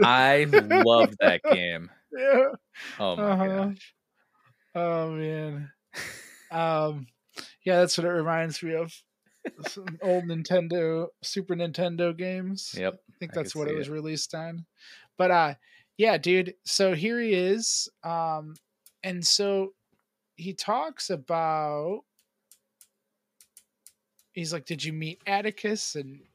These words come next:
Speaker 2: he's just, I love Jesus in this scene. It's almost,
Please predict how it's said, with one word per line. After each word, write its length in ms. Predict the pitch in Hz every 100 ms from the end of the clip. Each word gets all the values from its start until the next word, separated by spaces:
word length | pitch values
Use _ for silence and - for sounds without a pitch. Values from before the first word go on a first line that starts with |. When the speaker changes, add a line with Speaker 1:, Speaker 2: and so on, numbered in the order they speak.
| _
Speaker 2:
he's 220 | 156 147 - - -
just, 240 | - 233 -
I 80 | 226
love 220 | 240 285
Jesus 500 | - 185 185 156 -
in 200 | - 156
this 180 | 156 139
scene. 280 | - - 160
It's 180 | 190 165
almost, 580 | 226 302 339 277 - -